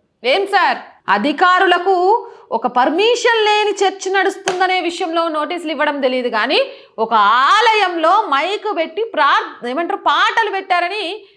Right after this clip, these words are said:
మీరు క-, నోటీసులు ఇస్తారా? కాలనీ వాసులకు, దేవాలయానికి ఎక్కడ బ్రతుకుతున్నాం మనం? మనం భారత్లో ఉన్నామా, బంగ్లాదేశ్లో ఉన్నామా?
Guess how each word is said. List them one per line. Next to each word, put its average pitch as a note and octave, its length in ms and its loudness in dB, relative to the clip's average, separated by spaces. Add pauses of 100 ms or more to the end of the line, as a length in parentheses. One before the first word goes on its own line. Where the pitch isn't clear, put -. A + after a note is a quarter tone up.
(120)
మీరు G#4 200 -4
క-, D#4 360 0
నోటీసులు D4+ 440 -6
ఇస్తారా? F#3+ 560 -2 (320)
కాలనీ C#4+ 320 -4
వాసులకు, C#4 500 -6
దేవాలయానికి A3 600 -4
ఎక్కడ C4+ 200 -4
బ్రతుకుతున్నాం F#4 600 -4
మనం? F#3+ 200 -10 (420)
మనం A3+ 180 -4
భారత్లో E4+ 460 2
ఉన్నామా, E4+ 300 2
బంగ్లాదేశ్లో G#4 760 2
ఉన్నామా? C4 440 -4